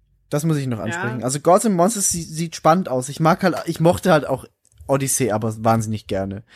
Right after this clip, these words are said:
Speaker 1: Vielleicht spielt das da einfach mit rein, dass ich sage, ah, geil, griechische Mythologie, von den Machern von Assassin's Creed Odyssey, ich, ich fress euch aus der Hand. So. Ja. Aber
Speaker 2: Mhm.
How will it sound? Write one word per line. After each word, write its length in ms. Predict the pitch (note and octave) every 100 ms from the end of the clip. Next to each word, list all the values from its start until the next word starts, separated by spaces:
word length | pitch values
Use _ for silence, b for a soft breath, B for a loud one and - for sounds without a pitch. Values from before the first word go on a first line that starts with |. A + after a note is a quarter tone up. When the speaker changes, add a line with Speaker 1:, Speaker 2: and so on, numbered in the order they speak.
| B -
Speaker 1:
Vielleicht 260 | C#3 D3
spielt 220 | - D#3+ C3+
das 140 | B2+
da 100 | -
einfach 240 | A2 A2+ A2
mit 200 | A2 -
rein, 160 | F#2
dass 140 | G2+ A2+
ich 80 | A#2
sage, 280 | A#2+ B2+ -
ah, 180 | E3 D#3+
geil, 360 | C#3 C3+ C3+
griechische 380 | C3 E3 - D3+
Mythologie, 720 | C#3 C3 B2+ B2 B2 A#2+ A#2+ A#2 B B B -
von 220 | - D#3+
den 100 | E3
Machern 280 | C#3+ C#3+ D3+
von 220 | D3 C#3+ A#2+
Assassin's 380 | B2 - - B2+
Creed 160 | C3
Odyssey, 480 | - A#2+ A#2 B2 A#2 -
ich, 340 | C#3+ C3 - - -
ich 160 | - A#2
fress 240 | - B2+
euch 120 | B2 A#2+
aus 140 | G#2+
der 120 | G2
Hand. 340 | F2+ E2 - _ _ _ _ _
So. 260 | - F#2 - _ _ _ _ _ _ _ -
Ja. 260 | F#2 F2 _ _ _ _ _ _ _ _ _ _ _ _ _
Aber 240 | D3 D#3
Speaker 2:
Mhm. 60 | E3+